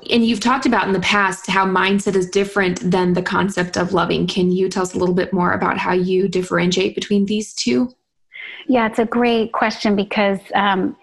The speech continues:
Speaker 2: y-, uh, we have this idea, like, we, that we have to change the way our mind thinks in order to get our body to do something different. And what I have found is, is that the greatest,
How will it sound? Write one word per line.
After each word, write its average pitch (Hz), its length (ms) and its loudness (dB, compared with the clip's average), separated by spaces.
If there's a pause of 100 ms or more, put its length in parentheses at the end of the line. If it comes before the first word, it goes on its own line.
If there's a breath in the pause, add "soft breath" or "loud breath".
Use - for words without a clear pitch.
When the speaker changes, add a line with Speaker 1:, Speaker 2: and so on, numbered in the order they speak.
Speaker 2:
y-, 220 220 0 (260)
uh, 190 420 2 (680)
we 226 160 2
have 226 220 0
this 226 180 -2
idea, 208 340 2
like, 190 300 -2
we, 202 220 0 (140)
that 202 200 0
we 214 100 2
have 208 120 -2
to 196 100 -6
change 202 460 -2
the 202 80 -2
way 190 260 0
our 185 140 0
mind 185 440 0 (140)
thinks 214 340 0 (140)
in 208 160 2
order 196 240 0
to 190 160 -4
get 180 260 0
our 185 120 0
body 180 460 0
to 185 100 0
do 175 180 0
something 170 480 0
different. 175 420 -2 (960 loud breath)
And 196 420 2
what 196 140 2
I 214 180 0
have 208 200 -2
found 180 480 0 (360 loud breath)
is, 185 380 0
is 190 120 0
that 190 220 0
the 196 80 -2
greatest, 202 640 -2